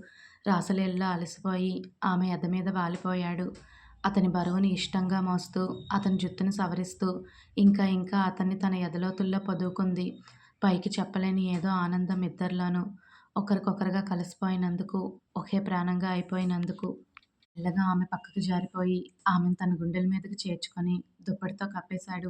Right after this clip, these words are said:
అలసిన తనువుల్ని. అతని గుండెల మీద చూపుడు వేలుతో రాస్తూ సిగ్గుపడుతూ ఉంటే సిగ్గుతో ఎరుపెక్కిన ఆమె చెక్కిల మీద చిన్న ముద్దు పెట్టాడు. అతన్ని చుట్టేసింది. "ఇప్పుడు హ్యాపీనా?" అడిగింది. "చాలా, చాలా,"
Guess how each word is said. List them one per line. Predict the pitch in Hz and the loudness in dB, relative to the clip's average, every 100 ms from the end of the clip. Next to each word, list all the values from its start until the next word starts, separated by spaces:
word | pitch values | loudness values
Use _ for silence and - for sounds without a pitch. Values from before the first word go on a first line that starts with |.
| - _ _ - | -10 _ _ 0
అలసిన | 185 180 190 | 2 2 0
తనువుల్ని. | 196 180 180 185 180 180 - _ _ _ - | 0 0 0 2 0 0 -4 _ _ _ -6
అతని | 196 190 | 0 2
గుండెల | 175 180 185 | 4 4 4
మీద | 190 190 | 2 2
చూపుడు | 190 190 170 185 | 0 -2 -4 -2
వేలుతో | 185 185 185 | 0 -2 -2
రాస్తూ | 190 175 165 - 190 185 - _ _ - | -2 -2 -4 -4 -4 -4 -8 _ _ -4
సిగ్గుపడుతూ | 208 175 - 185 185 185 | -2 -2 -2 -2 0 0
ఉంటే | 180 175 185 185 - - | 0 0 -4 -6 -12 -10
సిగ్గుతో | - 202 175 190 | -4 -4 -4 -4
ఎరుపెక్కిన | 190 170 190 185 185 190 | -4 -4 -8 -6 -2 0
ఆమె | 175 175 | 0 -4
చెక్కిల | 190 - 185 | -8 -8 -2
మీద | 185 185 175 180 - - - | 0 0 0 -2 -6 -14 -6
చిన్న | 214 180 190 | 0 2 4
ముద్దు | 196 160 | 2 0
పెట్టాడు. | 202 175 - 180 180 - _ _ _ _ - | -6 -8 -4 -2 -2 -4 _ _ _ _ -4
అతన్ని | 180 180 180 | 0 2 2
చుట్టేసింది. | 202 - - 185 185 180 180 - _ _ - | 0 -4 -4 -4 -2 -4 -4 -8 _ _ -12
"ఇప్పుడు | 202 - 180 | -10 -2 0
హ్యాపీనా?" | 180 175 202 185 180 202 202 _ - | 0 -2 0 2 0 -2 -8 _ -6
అడిగింది. | 180 165 180 170 175 - _ _ _ - | -4 -2 -2 -2 -4 -6 _ _ _ -8
"చాలా, | 180 170 196 | -6 -2 -2
చాలా," | 202 185 170 185 | -2 -4 0 0